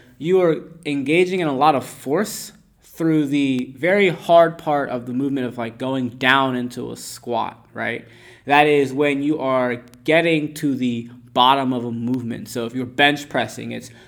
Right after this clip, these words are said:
when the weight's coming down on your chest. When you're going down in a squat, that's called an eccentric. And you can focus on doing those very slowly. In a rehab sense, you might use light weight to be able to do that.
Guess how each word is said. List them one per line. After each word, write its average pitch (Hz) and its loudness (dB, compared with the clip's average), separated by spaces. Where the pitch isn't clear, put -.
when 127 -4
the 120 -4
weight's 143 0
coming 123 -6
down 139 2
on 123 -2
your 117 -4
chest. 110 -8
When 123 -8
you're 131 -4
going 135 -6
down 135 0
in 120 -4
a 123 -10
squat, - 0
that's 202 4
called 196 2
an 151 -6
eccentric. 135 -4
And 123 -6
you 127 -4
can 160 -8
focus 208 -2
on 135 -2
doing 160 2
those 139 -2
very 123 0
slowly. 120 -2
In 127 -4
a 127 -2
rehab 214 6
sense, 156 -2
you 147 -4
might 143 -2
use 127 -6
light 123 0
weight 151 -2
to 160 -8
be 151 0
able 147 -2
to 139 -6
do 147 -2
that. 139 0